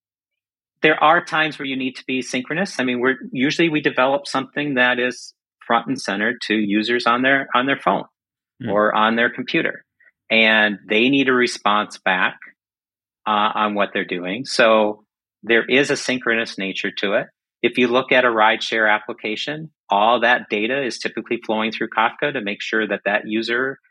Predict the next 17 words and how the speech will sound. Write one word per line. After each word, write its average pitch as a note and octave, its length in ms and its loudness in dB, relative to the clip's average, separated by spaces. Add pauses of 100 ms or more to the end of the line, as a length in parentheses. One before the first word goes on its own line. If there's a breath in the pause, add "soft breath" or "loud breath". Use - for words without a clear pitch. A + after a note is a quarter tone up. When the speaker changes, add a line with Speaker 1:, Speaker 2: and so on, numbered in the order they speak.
(220)
Speaker 1:
gets A2 220 0
that A#2 200 4
ride A2+ 380 4
in G#2 100 -2
a F#2+ 80 -4
reasonable A2 360 -4
amount G#2+ 180 -2
of - 100 -12
time, F#2 420 -4 (460 soft breath)
but C3 160 2
they're C#3+ 160 4
not D3+ 300 4
using C3+ 400 -4
Kafka A2 500 -2 (140)
from A2+ 260 -2
their G#2+ 180 -2 (120)
phone. A2 440 -2